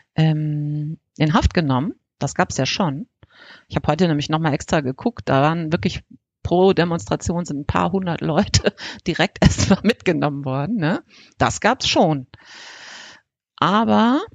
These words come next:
in den Medien war das irgendwie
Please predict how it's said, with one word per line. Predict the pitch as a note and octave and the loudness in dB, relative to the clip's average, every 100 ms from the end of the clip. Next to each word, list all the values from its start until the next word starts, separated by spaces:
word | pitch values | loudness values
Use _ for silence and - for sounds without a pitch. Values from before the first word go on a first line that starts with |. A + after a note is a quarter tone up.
| _ _ _ _ _ _ _ _ _ _ | _ _ _ _ _ _ _ _ _ _
in | F#3+ G3 | 0 0
den | F3+ | 0
Medien | F3 E4+ F3+ B2+ | 0 -2 -2 -2
war | C3 | -2
das | C3 C3+ | -2 -2
irgendwie | - C#3+ | -4 -4